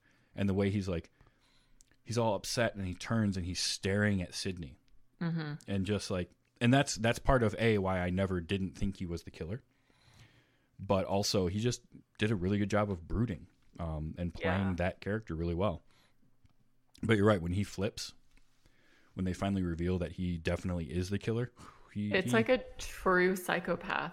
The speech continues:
Speaker 2: like, can just flip their emotions and, like, fake it so well.
Speaker 1: Yes.
Speaker 2: It's creepy.
Speaker 1: I also think it's really funny on the movie poster, he has a mustache and goatee.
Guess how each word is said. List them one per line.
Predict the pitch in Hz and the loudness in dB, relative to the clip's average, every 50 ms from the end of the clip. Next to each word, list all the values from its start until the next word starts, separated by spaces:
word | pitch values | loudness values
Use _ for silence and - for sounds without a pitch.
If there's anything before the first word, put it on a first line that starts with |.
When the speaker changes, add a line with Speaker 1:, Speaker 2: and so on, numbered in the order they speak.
| - - - | -10 -6 -2
Speaker 2:
like, | 160 - 143 - - - - | -2 -2 -2 -2 -6 -12 -8
can | - 208 165 | -4 -4 -2
just | 156 170 170 - - | -2 -2 -4 -6 -8
flip | - - - - - 185 170 165 - - | -14 -16 -16 -10 -4 -4 -4 -4 -4 -4
their | - 151 143 - | -2 -2 -2 -2
emotions | - - 127 - 185 - - 139 156 - | -4 -6 -6 -6 -8 -8 -8 -8 -8 -8
and, | - - | -10 -10
like, | - - - - - - - | -10 -10 -12 -14 -14 -10 -8
fake | - 82 - - | -8 -8 -6 -8
it | - - - | -10 -10 -10
so | - - - - - | -8 -6 -6 -4 -4
well. | - - - - - 240 - - - | -4 -4 -4 -4 -4 -6 -8 -8 -6
Speaker 1:
Yes. | 85 85 80 - - - - - _ _ _ _ _ _ _ _ _ _ - - - | -6 -6 -4 -6 -8 -8 -8 -12 _ _ _ _ _ _ _ _ _ _ -20 -18 -14
Speaker 2:
It's | 175 170 - - | -14 -14 -14 -16
creepy. | - - 165 - - - - - 214 180 - - _ - - | -20 -18 -20 -20 -18 -18 -16 -16 -16 -16 -18 -20 _ -6 -2
Speaker 1:
I | 117 | 0
also | 123 120 - 127 | 0 2 0 0
think | 110 110 104 | 0 2 0
it's | 95 104 | 2 2
really | 101 95 95 | 0 0 0
funny | - - 104 101 92 | -2 -2 -2 -2 -2
on | 85 85 | -2 -2
the | 85 85 | -2 0
movie | 85 90 87 85 82 | 0 0 0 -2 -2
poster, | - - - - 95 90 - - - 80 | 0 0 0 0 0 -2 -4 -6 -6 -6
he | 76 - 90 | -4 -4 -4
has | 82 85 85 85 | -6 -4 -6 -6
a | |
mustache | 80 80 82 - - - 90 90 - - | -8 -8 -8 -8 -6 -6 -6 -6 -6 -6
and | 90 80 | -6 -4
goatee. | 85 82 - - 90 92 110 | -6 -6 -6 -6 -8 -8 -8